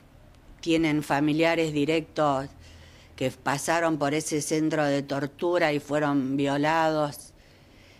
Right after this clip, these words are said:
y masacrados. Este, así que va a ser muy fuerte para todos entrar ahí. Pero también va a ser muy fuerte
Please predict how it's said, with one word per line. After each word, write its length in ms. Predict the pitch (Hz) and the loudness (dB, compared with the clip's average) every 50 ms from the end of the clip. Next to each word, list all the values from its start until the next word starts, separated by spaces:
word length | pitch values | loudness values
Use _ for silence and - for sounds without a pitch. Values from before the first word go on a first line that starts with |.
| - - - - | -20 -20 -18 -8
y 120 | - 143 | -4 -2
masacrados. 1120 | 135 131 131 135 135 - 139 135 135 - 160 170 170 165 156 151 156 156 165 - - - - - - - - - - - - - - | -2 -2 -2 -2 -2 -2 -2 -2 0 0 0 0 2 2 2 0 0 -2 -4 -6 -12 -20 -20 -20 -20 -20 -20 -20 -20 -20 -20 -20 -12
Este, 720 | - 143 139 127 120 - - - - 127 127 123 110 - - | -8 -6 -6 -6 -6 -10 -12 -6 -4 -4 -4 -4 -6 -10 -8
así 300 | - 156 147 - - 160 | -6 -6 -6 -4 -4 -4
que 160 | 156 156 165 165 | -2 0 0 2
va 100 | 165 170 | 2 0
a 40 | |
ser 220 | 170 - 185 170 175 | 0 0 -2 -2 0
muy 260 | 170 170 180 190 190 | -2 -2 0 -2 -2
fuerte 460 | 190 - 190 190 190 196 190 - 185 | -2 0 0 0 0 0 -2 -2 -4
para 360 | 170 - 160 147 151 151 151 | -2 0 0 2 2 2 0
todos 420 | 147 - - 185 185 185 185 180 175 | 0 0 0 0 2 2 0 0 0
entrar 460 | 170 151 147 156 - 156 160 160 165 | 0 -2 -2 -2 0 0 0 2 2
ahí. 360 | 160 147 147 143 139 - - - - - - - - - - - - - - - - - - - - - - - - - - - | 2 2 2 0 -2 -4 -8 -16 -20 -20 -20 -20 -20 -20 -20 -20 -20 -20 -20 -20 -20 -20 -20 -20 -20 -20 -20 -20 -20 -20 -20 -12
Pero 260 | - 165 156 160 160 156 | -6 -4 -2 -2 0 0
también 500 | 170 170 170 175 175 190 208 214 220 214 | 0 0 0 0 2 2 4 4 4 2
va 60 | 196 | 2
a 40 | 190 | 0
ser 220 | 196 - 202 208 | 0 0 0 2
muy 180 | 208 196 190 185 | 2 0 0 -2
fuerte 800 | 185 - - 214 214 214 208 214 202 190 185 175 175 165 - | -2 0 2 2 2 2 0 0 0 2 2 2 2 0 -2